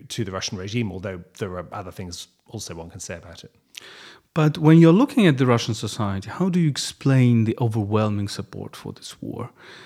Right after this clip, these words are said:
Speaker 2: Uh, it's, we can call it Putin's war, we can call it mafia's war, but we Ukrainians tend to look broader and say, "Okay, this is not only Putin's war, not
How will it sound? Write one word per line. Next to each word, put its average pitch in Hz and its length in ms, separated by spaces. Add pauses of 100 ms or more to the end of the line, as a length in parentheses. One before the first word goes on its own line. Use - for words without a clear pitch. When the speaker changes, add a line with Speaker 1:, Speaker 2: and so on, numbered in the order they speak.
(240)
Speaker 2:
Uh, 113 560 (200)
it's, - 540
we 139 120
can 123 220 (200)
call 160 320
it - 180
Putin's 139 400
war, 151 300
we 117 140
can 113 180
call 131 320
it 113 240
mafia's 107 640
war, 147 340
but 113 460
we 139 200 (200)
Ukrainians 123 640
tend 123 300 (100)
to 117 200 (260)
look 127 240
broader 110 840
and 110 380 (340)
say, 127 460
"Okay, 107 260
this 107 160
is 104 140
not - 220
only 147 360
Putin's - 560
war, 92 240
not 120 320